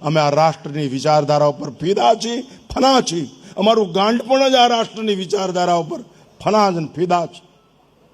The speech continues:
માટે માતાઓએ ધ્યાન રાખવાની જરૂર છે. બાળકોનો ઉછેર જ એવી કરો.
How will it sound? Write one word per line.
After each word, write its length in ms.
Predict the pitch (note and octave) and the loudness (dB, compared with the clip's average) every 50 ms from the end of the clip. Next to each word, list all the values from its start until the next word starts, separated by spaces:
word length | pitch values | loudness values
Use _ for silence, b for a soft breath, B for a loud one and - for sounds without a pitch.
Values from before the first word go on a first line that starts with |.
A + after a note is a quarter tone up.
| _ _ _ _ _ _ _ _ _ _ _ _ _ _ _ _ _ _ _ _ _ _ _ _ _ _ _ _ _ _ _ _ _ _ _ _ _ b b b b b - | _ _ _ _ _ _ _ _ _ _ _ _ _ _ _ _ _ _ _ _ _ _ _ _ _ _ _ _ _ _ _ _ _ _ _ _ _ b b b b b -2
માટે 240 | E3 G#3 G#3 A3 | 0 0 2 0
માતાઓએ 580 | G#3+ F#3+ F#3+ G3 G#3 G3+ A#3+ B3 C4 C4 C4 B3 | 0 2 0 0 0 2 2 2 4 4 2 2
ધ્યાન 300 | G3 G3+ A3 G#3+ G#3+ G3+ | 2 2 0 0 0 0
રાખવાની 400 | F#3+ F#3 D#3 B2+ D#3 D#3+ C#3+ C3+ | -2 -2 -2 -4 -6 -8 -8 -8
જરૂર 240 | B2 C3 B2 A#2+ A2 | -10 -12 -14 -14 -18
છે. 220 | - - - - _ - _ _ _ _ _ _ _ _ _ _ _ _ _ _ _ _ _ _ _ _ _ _ _ _ _ _ _ _ _ _ _ _ _ _ _ _ _ _ _ _ _ _ _ _ _ D3 | -20 -20 -20 -20 _ -20 _ _ _ _ _ _ _ _ _ _ _ _ _ _ _ _ _ _ _ _ _ _ _ _ _ _ _ _ _ _ _ _ _ _ _ _ _ _ _ _ _ _ _ _ _ -2
બાળકોનો 400 | D#3 F3+ G#3 A#3 A3+ A#3+ B3 B3 | 0 2 2 2 0 2 2 2
ઉછેર 520 | A3+ A3+ F3 - - A#3+ C4 C#4 C#4+ C#4+ | 2 2 0 0 2 2 4 4 2 2
જ 60 | C#4 | 0
એવી 260 | C#4 C4+ C4+ C4 B3+ A3+ | -2 -2 -2 -2 -4 0
કરો. 440 | A3+ A3 G3+ F#3 D#3 - - - | 2 2 2 2 0 -4 -10 -16